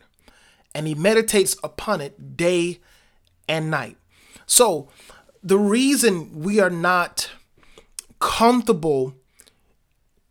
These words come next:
in sinful environments is because the blessed man has a desire and a delight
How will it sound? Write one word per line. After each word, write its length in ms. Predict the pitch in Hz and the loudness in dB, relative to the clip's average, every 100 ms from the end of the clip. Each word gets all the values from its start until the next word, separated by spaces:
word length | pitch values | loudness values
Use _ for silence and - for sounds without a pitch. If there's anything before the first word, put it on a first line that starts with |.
| _ | _
in 200 | 220 196 | 2 4
sinful 680 | 185 - 233 233 226 220 190 | 4 4 4 4 2 0 0
environments 1000 | 170 143 165 185 180 135 113 - - - _ _ - _ _ _ - | 0 0 2 2 0 -6 -10 -16 -14 -16 _ _ -20 _ _ _ -2
is 180 | 220 180 | -2 0
because 480 | 196 190 165 156 | -2 2 0 0
the 100 | 147 | -2
blessed 520 | 131 139 214 269 - 156 | -4 -2 0 0 -2 -4
man 480 | 143 120 120 139 - _ _ _ | -8 -8 -10 -14 -20 _ _ _
has 680 | - - 202 190 185 175 - - | -12 0 2 4 2 0 -2 -2
a 120 | 185 | -4
desire 1080 | 147 143 143 135 170 196 196 202 135 123 135 _ - _ _ | -2 -4 -2 -2 2 2 2 -2 -4 -8 -14 _ -20 _ _
and 160 | 185 185 | -2 0
a 80 | 151 | 0
delight 840 | 143 135 139 165 202 147 143 - | -2 -4 2 6 6 4 -4 -14